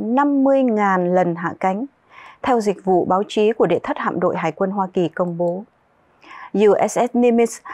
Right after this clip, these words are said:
là tàu sân bay đầu tiên ở trong Hạm đội Hải quân Hoa Kỳ đạt được thành tựu quan trọng này. Bên cạnh đó là U S S Dwight Eisenhower có số lần hạ cánh cao hàng thứ hai với ba trăm hai mươi sáu ngàn lần. Và sáng ngày hai mươi bốn tháng tư,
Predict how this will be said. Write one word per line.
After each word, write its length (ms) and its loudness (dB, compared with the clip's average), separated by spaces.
là 220 2
tàu 240 2
sân 180 0
bay 160 4
đầu 180 2
tiên 320 2
ở 160 2
trong 300 -2
Hạm 200 -4
đội 160 0
Hải 120 -2
quân 180 -4
Hoa 220 -2
Kỳ 240 0
đạt 180 -4
được 160 0
thành 140 -2
tựu 180 -2
quan 220 -4
trọng 260 -4
này. 260 -2
Bên 180 0
cạnh 220 -2
đó 180 2
là 100 2
U 400 0
S 160 -10
S 260 -2
Dwight 420 0
Eisenhower 880 0
có 100 -2
số 160 0
lần 160 2
hạ 240 -4
cánh 220 0
cao 220 0
hàng 140 -2
thứ 140 -2
hai 360 -2
với 260 2
ba 260 2
trăm 220 -4
hai 200 -4
mươi 100 -2
sáu 180 -4
ngàn 300 -2
lần. 220 -4
Và 40 0
sáng 300 0
ngày 180 2
hai 140 0
mươi 100 2
bốn 240 2
tháng 140 -2
tư, 320 2